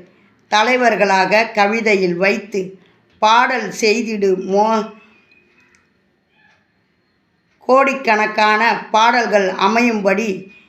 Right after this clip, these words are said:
இயற்றுகின்ற மோசக்கார பாவியாகிய நான்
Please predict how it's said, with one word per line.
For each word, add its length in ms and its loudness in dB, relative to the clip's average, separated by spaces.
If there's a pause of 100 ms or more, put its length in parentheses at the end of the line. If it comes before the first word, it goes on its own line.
(180)
இயற்றுகின்ற 880 0
மோசக்கார 1000 0
பாவியாகிய 800 0
நான் 400 0